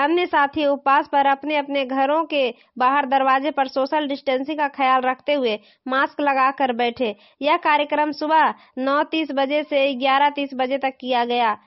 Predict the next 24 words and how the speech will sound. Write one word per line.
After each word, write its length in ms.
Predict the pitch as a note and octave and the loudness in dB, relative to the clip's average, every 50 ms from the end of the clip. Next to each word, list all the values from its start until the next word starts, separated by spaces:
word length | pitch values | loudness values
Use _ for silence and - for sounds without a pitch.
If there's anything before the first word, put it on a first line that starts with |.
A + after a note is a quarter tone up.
| _ _ - | _ _ -2
रालोसपा 540 | B3 B3 C4 C4+ C#4+ C#4+ D4 C#4+ C#4+ D#4+ E4 | 0 0 0 0 0 -2 -2 -2 0 0 0
के 140 | D#4+ E4 | 0 -2
प्रदेश 420 | D4+ - C4+ C4+ C4 C4+ D4+ D#4+ D#4 | -2 -2 -2 -2 -2 -2 -2 0 0
अध्यक्ष 380 | C#4 C4+ A#3+ C#4+ C#4 C#4 C4+ | -2 0 0 0 0 0 0
अभियान 360 | C4+ B3+ A#3+ C4 C#4 C#4 D4 D4+ | -2 -2 0 0 0 0 0 -2
समिति 400 | C#4+ D#4 C#4 C#4 C#4 C4 C#4 C4 | -4 -4 -4 -4 -4 -4 -6 -6
जितेंद्र 440 | A#3 C4 B3+ B3+ C#4+ D4+ D#4 D4+ | -4 -4 -4 -2 -2 0 0 -2
नाथ 280 | C#4+ C#4 C4+ C4+ C4+ - | -2 -2 -2 -2 -2 -4
के 80 | C#4 C4+ | -4 -4
नेतृत्व 460 | C4+ C4 C4+ C4+ C#4 D4+ D#4 D4 D4+ | -2 -4 -4 -4 -4 -4 -4 -4 -4
में 280 | C#4+ C#4 C4+ A#3+ G3 - _ _ _ _ _ | -2 -2 -2 -2 -4 -6 _ _ _ _ _
उनके 340 | - B3 C#4 C#4+ C#4+ C#4 D#4+ D4 | -4 -2 -2 -2 -2 0 0 0
आवास 380 | C4+ C4+ C4+ C#4 D4+ E4 - - | 2 2 2 2 2 0 0 0
पर 120 | D4 C#4 | 0 2
राष्ट्रीय 340 | C4+ C4 C4+ C#4 - C#4+ D4+ | 2 2 0 0 -2 -4 -4
महासचिव 560 | D4+ D4 C#4+ C4+ C4+ C4 C4+ C4 - D4 C#4+ | -2 -2 -2 -2 -2 -4 -4 -4 -4 -4 -2
राहुल 300 | C4+ C4 B3+ C4+ D4+ D#4 | 0 0 0 0 0 -2
कुमार 420 | D4 - C#4+ C4+ C4+ C4+ B3+ G#3+ G#3+ _ _ _ _ _ | -2 -4 -4 -2 -2 0 0 -2 -4 _ _ _ _ _
प्रेमनाथ 500 | - C4 D4 D4+ D4 D4 C#4+ C4+ C4+ C4+ C4+ C4+ C4+ | -2 0 0 0 0 0 0 -2 -2 -2 -4 -2 -2
मेहता 340 | C4 C#4 C#4 - C#4 B3 G#3+ | -2 0 0 0 0 0 0
विद्यासागर 680 | G#3+ A3+ C4 A#3 A#3 D4 D#4+ D#4 E4 D4 C#4 C4+ C#4 C#4 | 0 -2 -2 -2 0 0 0 2 2 0 2 2 0 0
ने 160 | C#4 C#4 C4+ | 0 0 0
उपवास 460 | B3+ B3+ A#3+ A3+ A#3 B3+ C4 C#4+ C#4 - | 0 -2 -2 -2 0 2 2 0 -2 -6
किया। 260 | - A3+ A3 G3 F#3 | -8 -4 -2 -2 -4